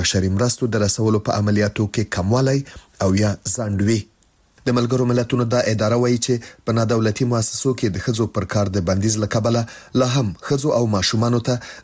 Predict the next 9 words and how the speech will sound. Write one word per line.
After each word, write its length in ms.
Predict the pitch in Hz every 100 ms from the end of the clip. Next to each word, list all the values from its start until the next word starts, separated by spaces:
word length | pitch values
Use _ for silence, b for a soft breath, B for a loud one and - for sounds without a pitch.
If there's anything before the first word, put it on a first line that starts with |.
| -
د 120 | 127
مرستو 380 | 135 - 101 90
رسول 400 | - 92 98 95
ګران 400 | 98 101 104 110 131
کار 220 | 107 101
دی. 100 | 101 - - -
اوچا 200 | 101 - 113
زیاتوي 380 | 107 90 104 113
چې 80 | 113